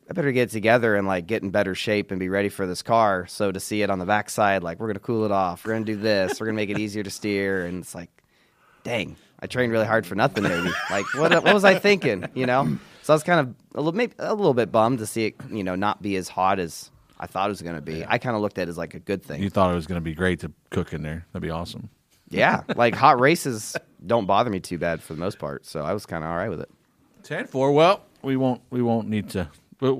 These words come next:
Speaker 2: I'm sure we have forty-seven more questions for you throughout the day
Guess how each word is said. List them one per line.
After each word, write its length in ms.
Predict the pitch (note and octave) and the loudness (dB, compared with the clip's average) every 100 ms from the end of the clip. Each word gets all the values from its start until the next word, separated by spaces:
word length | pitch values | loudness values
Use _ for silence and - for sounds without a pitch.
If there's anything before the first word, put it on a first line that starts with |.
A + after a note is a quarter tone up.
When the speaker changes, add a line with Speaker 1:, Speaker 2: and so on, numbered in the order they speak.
| - | -4
Speaker 2:
I'm 120 | - A#2 | -4 -4
sure 180 | - B2+ | 0 2
we 100 | A#2 | 4
have 200 | A#2 G#2 | 4 2
forty-seven 580 | - A#2+ A2 - A2+ | 0 2 2 0 0
more 160 | G#2 G#2 | 2 0
questions 340 | - G2+ G2+ | 0 -2 -2
for 160 | - G#2 | -6 -2
you 120 | G2 | 0
throughout 260 | F#2 G2+ F#2+ | -2 -2 -2
the 80 | F#2+ | -2
day 280 | G2 F#2+ | 0 0